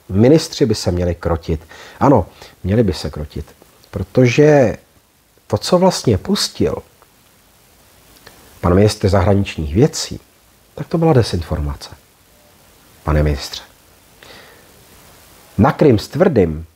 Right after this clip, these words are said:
jen tak nepojedete. Teda pokud nechcete letět s ruskou cestovkou. <laughs> Těm jste zakázali tady lítat. Tak to asi nepůjde. Takže jedině, že byste šel na Krym s měkkým a to bych vám nepřál.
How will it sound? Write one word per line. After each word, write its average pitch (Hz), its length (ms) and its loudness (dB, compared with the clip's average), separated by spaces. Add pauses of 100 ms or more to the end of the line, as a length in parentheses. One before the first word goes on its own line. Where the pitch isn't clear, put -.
(680)
jen 98 280 4
tak 90 200 -6
nepojedete. 78 600 -4 (200)
Teda 151 300 2 (120)
pokud 135 320 -8
nechcete 127 560 0 (760)
letět 113 540 2
s 95 120 -4
ruskou 110 360 0
cestovkou. - 580 -8 (320)
<laughs> - 320 -18
Těm 127 160 4
jste - 160 2
zakázali 117 560 4
tady 117 160 0
lítat. 110 340 -2
Tak 117 180 0
to - 100 4
asi 117 200 2
nepůjde. 117 340 2 (440)
Takže 110 380 4
jedině, 143 360 4
že 135 100 2
byste 139 240 0
šel 147 220 2
na 143 140 4
Krym 127 320 4
s 90 80 -4
měkkým 127 560 4
a 113 260 2 (180)
to 101 160 4
bych 92 200 2
vám 110 200 2
nepřál. 76 500 -4